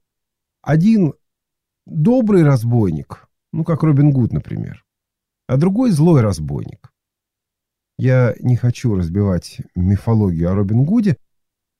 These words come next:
Скажу просто, что не бывает добрых и, и злых разбойников. Бывают разбойники, которые в конфликте стоят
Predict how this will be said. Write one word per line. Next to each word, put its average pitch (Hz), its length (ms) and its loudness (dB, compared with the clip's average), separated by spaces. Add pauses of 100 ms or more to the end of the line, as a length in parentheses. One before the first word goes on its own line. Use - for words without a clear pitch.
(280)
Скажу 143 300 2
просто, 131 260 -2
что 113 160 -2
не 120 140 4
бывает 117 540 0
добрых 95 440 -4
и, - 40 -8
и - 300 -6
злых 98 400 -4
разбойников. 85 720 -8 (880)
Бывают 120 420 2
разбойники, 110 480 0
которые 104 280 -2
в - 40 -20
конфликте 101 420 -4
стоят 104 420 -2